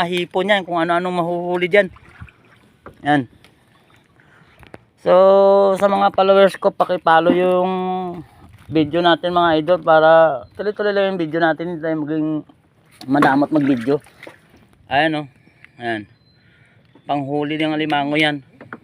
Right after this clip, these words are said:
Ayan. Okay, mga idol. Ayan, ah. So, kung sino gusto mag-order ng talaba, mag-order kayo sa akin. Padala ko papunta sa inyo kung saan kayo palop. Mga idol, ah. Oh. Ayan, oh.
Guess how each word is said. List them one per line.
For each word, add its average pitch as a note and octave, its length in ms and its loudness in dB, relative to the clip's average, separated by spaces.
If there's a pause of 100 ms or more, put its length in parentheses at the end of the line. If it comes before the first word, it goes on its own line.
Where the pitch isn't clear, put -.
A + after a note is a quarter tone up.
(300)
Ayan. A#2+ 160 -16 (1400)
Okay, C#3 160 -10
mga C3+ 240 -6
idol. A#2 140 -14 (760)
Ayan, F3 240 2
ah. D#3 160 2 (1040)
So, F#3 160 -2
kung F#3+ 80 -4
sino G3 240 -6
gusto F#3+ 240 -6
mag-order F#3 400 -2
ng F#3 80 -4
talaba, F3+ 240 0
mag-order F3+ 400 0
kayo F#3+ 80 4
sa F3+ 160 2
akin. G3+ 160 -2
Padala F3 400 2
ko - 0 -
papunta E3+ 400 -2
sa F3+ 80 -2
inyo F3+ 160 -4
kung E3+ 160 -4
saan E3+ 160 2
kayo F3 160 -2
palop. E3+ 320 2 (2000)
Mga D3+ 160 -4
idol, F3+ 240 -4
ah. - 80 -16 (400)
Oh. F#3 80 0 (1300)
Ayan, D3+ 160 -2
oh. C#3+ 100 -6